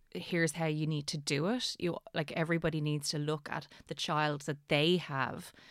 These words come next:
and figure out what works for them. And no strategy is perfect. But on, like, how I've felt that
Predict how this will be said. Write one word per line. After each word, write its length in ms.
and 140
figure 340
out 200
what 180
works 320
for 140
them. 380
And 160
no 160
strategy 760
is 180
perfect. 580
But 200
on, 220
like, 140
how 280
I've 540
felt 480
that 280